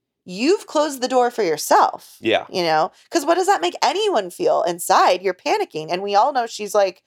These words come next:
Speaker 1: a bit of an anxious overthinker. And I feel like she's like, "Well, what does that mean? What, um, I mean, if I don't, if I, if I feel nothing, then what can that mean for our future?" You know,
Speaker 2: Out-,
Speaker 1: versus
Speaker 2: outside of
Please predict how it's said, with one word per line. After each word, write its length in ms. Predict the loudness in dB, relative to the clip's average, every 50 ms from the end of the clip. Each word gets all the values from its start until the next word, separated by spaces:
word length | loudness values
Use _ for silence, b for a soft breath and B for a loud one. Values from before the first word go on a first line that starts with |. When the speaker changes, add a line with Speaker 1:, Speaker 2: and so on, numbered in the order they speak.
| _ _ _ _ _ -14
Speaker 1:
a 60 | -14
bit 280 | -12 _ 0 2 4 4
of 140 | 2 2
an 200 | 2 -2 -2 -2 -4
anxious 360 | -4 -4 -4 -4 -4 -6 -2 0
overthinker. 880 | 0 0 0 -2 -6 -4 -6 -6 -6 -2 -2 -2 0 0 -2 -4 -6 -12 _ _ _ _ _ _
And 140 | 0 2 2
I 140 | 2 2 0
feel 240 | 0 0 0 2 2
like 200 | 2 0 -2 -4
she's 280 | -6 -6 -6 -6 -2 -2
like, 260 | 0 0 0 -2 -6
"Well, 180 | -8 -8 -8 -6
what 80 | -8
does 100 | -8 -8
that 100 | -8 -8
mean? 300 | -8 -8 -8 -8 -10 -14 _
What, 160 | -16 -12 -10
um, 440 | -10 -10 -10 -12 -16 -20 -20 -20 -20 b b b b b b -12
I 40 |
mean, 160 | -12 -10 -10 -10
if 100 | -6 -6
I 80 | -4 -4
don't, 260 | -4 -4 -6 -6 -10 _ _ _ _ _ _ _ _ _ _ _ _ _ _ _ _ _ _ -4
if 140 | 0 2
I, 160 | 2 2 2 0 0
if 80 | 0
I 80 | 0 0
feel 220 | 0 -2 -4 -4 0
nothing, 440 | 0 0 0 0 -2 -6 -8 -6 -8
then 140 | -8 -2 -2
what 140 | -2 -2 -2
can 120 | -6 -6
that 140 | -4 -4 -4 -6
mean 160 | -8 -10 -6
for 120 | -4 -4
our 100 | -4 -4
future?" 380 | -4 -8 -10 -10 -10 -12 -12 _ _ _
You 120 | -8 -6 -4
know, 100 | -4 -6
Speaker 2:
Out-, 640 | -8 -14 _ _ _ -2 0 2 4 2 2 0
Speaker 1:
versus 220 | -2 -6 -12 -10 -2 0
Speaker 2:
outside 720 | 2 2 2 0 -2 -2 2 2 4 4 4 2 2 2
of 380 | 2 2 0 0 -4 -6 -12